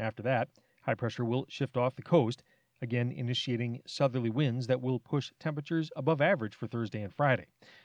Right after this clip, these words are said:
From late Friday into Friday night, there's a chance that a cold front will combine with the fringes of a tropical system.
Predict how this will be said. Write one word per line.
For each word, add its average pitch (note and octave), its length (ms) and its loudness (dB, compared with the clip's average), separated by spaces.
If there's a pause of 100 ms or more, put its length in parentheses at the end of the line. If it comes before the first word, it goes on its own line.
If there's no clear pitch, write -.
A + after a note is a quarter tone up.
(260)
From A#2 220 -2
late C#3 220 -2
Friday C3+ 360 2
into B2 160 -2
Friday C3+ 320 0
night, D#3 380 0
there's C#3 260 0
a C#3 80 -2
chance D3+ 440 -4
that D3 180 0
a C#3+ 60 -2
cold F#3 280 0
front D3+ 240 0
will C#3+ 220 0
combine C#3+ 460 0
with C#3 120 0
the B2 120 -4
fringes D3 400 0
of G#2+ 120 -2
a G#2 60 -4
tropical D#3 480 -2
system. - 400 -8